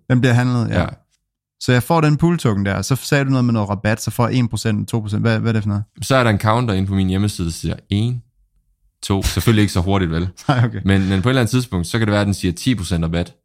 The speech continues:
Speaker 2: Og så tænker du, "Hmm, det lyder egentlig meget lækkert. Jeg kan, jeg kan betale med, lad os sige, med tusind dollar i værdi, og så få ti procent under markedsprisen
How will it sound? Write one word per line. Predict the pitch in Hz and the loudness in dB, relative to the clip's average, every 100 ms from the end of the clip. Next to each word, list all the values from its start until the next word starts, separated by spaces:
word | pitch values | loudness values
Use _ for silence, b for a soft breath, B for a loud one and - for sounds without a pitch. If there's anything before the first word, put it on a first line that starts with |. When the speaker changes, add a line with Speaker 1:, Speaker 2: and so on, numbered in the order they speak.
| _ _ _ _ _ | _ _ _ _ _
Speaker 2:
Og | 87 | -2
så | 98 | 0
tænker | - 98 87 | 2 2 2
du, | 92 98 _ _ _ _ _ _ _ _ _ _ | 0 -2 _ _ _ _ _ _ _ _ _ _
"Hmm, | 98 90 85 92 _ _ _ - | -2 -2 -2 -8 _ _ _ 0
det | 117 | 2
lyder | 110 | 2
egentlig | 92 | 2
meget | 87 95 | 2 0
lækkert. | 92 85 71 | 0 -2 -4
Jeg | - 85 | -4 -4
kan, | 85 | -2
jeg | 87 | -2
kan | 85 | -2
betale | 80 78 120 107 82 _ _ _ _ | -4 -2 0 0 -2 _ _ _ _
med, | - 87 | -4 -2
lad | 85 | -2
os | |
sige, | - 98 | -2 -2
med | 90 | -2
tusind | 82 117 95 85 | -2 -4 -2 -2
dollar | 87 101 107 107 _ | 0 0 -2 -4 _
i | 90 | -4
værdi, | 82 87 110 110 - _ _ _ - | -2 -2 -2 -2 -8 _ _ _ -4
og | 85 | -2
så | 101 85 - | -2 -6 -6
få | 98 92 95 - _ _ _ - | -2 -2 -2 -10 _ _ _ -4
ti | 120 | -2
procent | 104 87 92 | -2 -2 -2
under | 90 87 | 0 0
markedsprisen | 90 92 - 82 82 82 | 0 -2 -4 -6 -6 -8